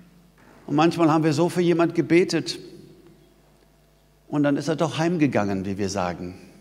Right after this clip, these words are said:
Und wir hätten uns noch so vieles anders gewünscht. Und wir erfahren die Grenzen und wir erfahren die Zerbrochenheit unseres irdischen Seins. Und da steht so ein „Noch nicht“.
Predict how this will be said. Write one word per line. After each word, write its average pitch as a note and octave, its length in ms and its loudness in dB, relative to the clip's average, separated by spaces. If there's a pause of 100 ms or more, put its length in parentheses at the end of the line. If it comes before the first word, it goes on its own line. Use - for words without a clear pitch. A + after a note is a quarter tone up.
(1300)
Und B2+ 140 -6
wir C#3 60 0
hätten D3 180 -4
uns D3 220 -2
noch C#3+ 100 -2
so D3 140 -2
vieles E3 340 -2
anders F3 440 0
gewünscht. A#2+ 680 -2 (1500)
Und B2+ 120 -4
wir C3+ 80 2
erfahren E3 460 4
die D#3 120 6
Grenzen C#3 640 2
und A#2 120 -6
wir A#2 60 -4
erfahren C#3 480 0
die C3 420 0 (180)
Zerbrochenheit C#3 1080 2
unseres B2+ 360 -6
irdischen C#3+ 440 0
Seins. C3+ 560 -2 (600)
Und A#2+ 100 -6
da A#2+ 80 -2
steht C3+ 280 -2
so B2+ 80 -2
ein A#2+ 220 -2 (240)
„Noch B2+ 240 -4
nicht“. B2+ 500 -4